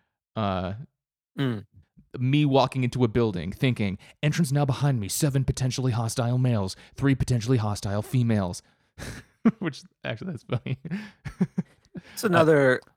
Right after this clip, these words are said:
Speaker 2: kinda on the spectrum thing. Everything's potentially a threat, I suppose.
Speaker 1: <laughs>
Speaker 2: If you
Speaker 1: I've got,
Speaker 2: don't, if you
Speaker 1: I've,
Speaker 2: don't
Speaker 1: I've
Speaker 2: do
Speaker 1: been
Speaker 2: any kind of,
Speaker 1: I've
Speaker 2: like, gating on your
Speaker 1: <laughs> that's,
Speaker 2: thought
Speaker 1: that's
Speaker 2: process.
Speaker 1: me entering high school, three potentially hostile <laughs> females.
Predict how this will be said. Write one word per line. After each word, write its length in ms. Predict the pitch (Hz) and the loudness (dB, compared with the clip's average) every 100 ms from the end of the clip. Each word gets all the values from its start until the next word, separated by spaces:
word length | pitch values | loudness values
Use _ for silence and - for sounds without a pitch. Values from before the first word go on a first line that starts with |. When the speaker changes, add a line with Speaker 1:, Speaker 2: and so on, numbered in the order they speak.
| - | -4
Speaker 2:
kinda 240 | 143 123 | 0 2
on 240 | 90 113 113 | 2 0 -2
the 80 | |
spectrum 540 | 101 - 101 - 110 104 | -6 -2 -2 -2 -6 -4
thing. 420 | 110 107 120 143 | -4 -4 -4 -8
Everything's 500 | 311 120 120 117 107 - | -6 -4 -4 -4 -8 -10
potentially 600 | 98 - 101 101 98 92 | -12 -8 -8 -6 -8 -8
a 40 | |
threat, 380 | 92 - 90 101 - | -12 -10 -8 -8 -10
I 100 | 95 | -14
suppose. 560 | - - 95 101 - - | -14 -10 -8 -8 -12 -18
Speaker 1:
<laughs> 40 | - - - - - 175 - _ _ - - - _ _ _ _ _ _ | -20 -20 -18 -18 -18 -18 -20 _ _ -16 -14 -14 _ _ _ _ _ _
Speaker 2:
If 120 | - 131 | -4 -2
you 60 | |
Speaker 1:
I've 60 | 139 | 2
got, 0 | |
Speaker 2:
don't, 120 | 156 | 2
if 40 | - | 4
you 60 | |
Speaker 1:
I've, 100 | 139 | 0
Speaker 2:
don't 100 | 127 131 | 2 2
Speaker 1:
I've 60 | |
Speaker 2:
do 80 | 147 | 2
Speaker 1:
been 40 | |
Speaker 2:
any 100 | 147 | 2
kind 180 | 131 - | 2 2
of, 0 | |
Speaker 1:
I've 140 | 151 151 - - - | 2 2 -2 -6 -4
Speaker 2:
like, 80 | 120 | -2
gating 420 | 110 113 113 110 | -2 0 -2 -2
on 160 | 104 | -4
your 100 | 104 | 2
Speaker 1:
<laughs> 0 | |
that's, 120 | 180 190 | 2 4
Speaker 2:
thought 80 | |
Speaker 1:
that's 140 | 185 185 | 0 0
Speaker 2:
process. 380 | 139 120 120 - _ _ _ _ _ - - 147 | -6 -8 -12 -16 _ _ _ _ _ -12 -10 -6
Speaker 1:
me 240 | 139 135 | -4 -2
entering 420 | 123 131 139 117 | -2 -2 -4 -2
high 160 | 107 110 | -2 -4
school, 220 | - 98 | -4 -8
three 180 | - 113 | -6 -8
potentially 500 | 107 117 110 117 110 | -6 -8 -8 -8 -8
hostile 480 | 104 101 - 95 92 | -6 -8 -6 -6 -8
<laughs> 80 | - | -8
females. 840 | 110 - - 131 185 - - - | -8 -6 -6 -2 -2 -4 -10 -20